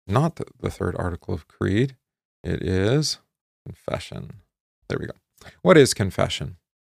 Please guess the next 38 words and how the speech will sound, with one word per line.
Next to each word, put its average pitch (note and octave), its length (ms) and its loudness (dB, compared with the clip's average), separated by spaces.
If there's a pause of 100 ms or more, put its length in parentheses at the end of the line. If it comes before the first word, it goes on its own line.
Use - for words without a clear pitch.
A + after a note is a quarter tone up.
Confession D3 380 4
has G#2+ 220 2
two F3 180 2
parts. - 560 4
First, - 340 2
that F2+ 120 0
we G2 100 0
confess G2+ 480 2
our G2 160 2
sins, D#3+ 500 0 (460)
and G#2 140 2
second, A#2+ 340 4
that A2+ 140 0
we A#2 120 4
receive G#2+ 480 2
absolution, A#2 920 2 (480)
that G2+ 120 8
is, A2+ 220 8
forgiveness G#2+ 640 2
from A#2 240 4
the D3 80 2
pastor G#2+ 480 6
as A#2+ 80 4
from - 180 -2
God G#2 200 6
himself, G#2+ 500 2
not B2 180 2
doubting, G2 440 4 (280)
but - 120 2
firmly A2+ 340 4
believing G#2 460 4
that G2+ 120 0
by G#2 240 6
it A2 60 4
our G#2 100 4
sins F#2+ 360 -2
are G2 80 0
forgiven F#2 500 0